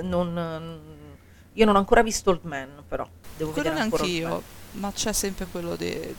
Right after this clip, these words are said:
Speaker 2: se-, sempre il solito vecchio malefico <laughs> che ormai
Speaker 1: Sì,
Speaker 2: ci ha
Speaker 1: è
Speaker 2: fatto
Speaker 1: sempre
Speaker 2: l'abbonamento,
Speaker 1: lui,
Speaker 2: ok.
Speaker 1: sì.
Speaker 2: <laughs> Cioè, non
Speaker 1: È
Speaker 2: so se
Speaker 1: sempre
Speaker 2: me,
Speaker 1: lui.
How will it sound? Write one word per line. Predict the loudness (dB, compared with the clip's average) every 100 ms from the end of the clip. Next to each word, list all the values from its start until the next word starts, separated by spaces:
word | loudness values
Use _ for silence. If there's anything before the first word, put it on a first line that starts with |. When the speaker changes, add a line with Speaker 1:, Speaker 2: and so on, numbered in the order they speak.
| -10
Speaker 2:
se-, | -8
sempre | -4 -4 -2
il |
solito | -2 0 0
vecchio | 0 -2 -2 -2 -2 -2
malefico | -6 -6 -2 2 2 2 2 2 2
<laughs> | -2
che | -2
ormai | 0 0 2 2
Speaker 1:
Sì, | 2 0 -2 -2
Speaker 2:
ci | 0
ha |
Speaker 1:
è | 4
Speaker 2:
fatto | 4 8
Speaker 1:
sempre | 8 8
Speaker 2:
l'abbonamento, | 6 6 6 4 2 2
Speaker 1:
lui, | 2
Speaker 2:
ok. | 2 4 6 12 12 12 6 4
Speaker 1:
sì. | -2 -6 -14 -16 -18 -16 -16 -12 -4
Speaker 2:
<laughs> | -4 -4
Cioè, | -6 -6 -6 -8 -4 -4
non | -4 -6 -8
Speaker 1:
È |
Speaker 2:
so | 4 8
se |
Speaker 1:
sempre | 8 6 2 4
Speaker 2:
me, |
Speaker 1:
lui. | 4 2